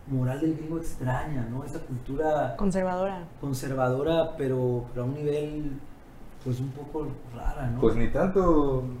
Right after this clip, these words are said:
Speaker 3: de los gringos, ¿eh? También los mexicanos.
Speaker 1: Claro,
Speaker 3: ¿no?
Speaker 1: claro, no, y, y, y,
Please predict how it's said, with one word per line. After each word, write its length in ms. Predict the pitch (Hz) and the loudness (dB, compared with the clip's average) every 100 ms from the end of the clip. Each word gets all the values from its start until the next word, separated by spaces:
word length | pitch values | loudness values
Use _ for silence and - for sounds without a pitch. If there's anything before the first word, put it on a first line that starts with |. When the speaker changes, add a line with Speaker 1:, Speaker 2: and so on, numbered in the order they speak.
| 120 | -4
Speaker 3:
de 160 | 107 104 | 0 0
los 220 | 104 101 | 0 0
gringos, 400 | 113 214 196 123 | 0 0 2 0
¿eh? 160 | 180 233 | 0 0
También 240 | 123 147 | 0 0
los 100 | 160 | 0
mexicanos. 520 | 127 113 - 170 170 | 0 0 0 0 0
Speaker 1:
Claro, 300 | 208 156 160 | 4 8 10
Speaker 3:
¿no? 60 | 233 | 10
Speaker 1:
claro, 260 | 240 240 240 | 8 6 6
no, 240 | 277 277 | 4 2
y, 60 | 196 | 0
y, 340 | - 175 170 | -2 -4 -4
y, 680 | 175 170 165 160 156 156 - | -2 -2 0 0 -2 -4 -6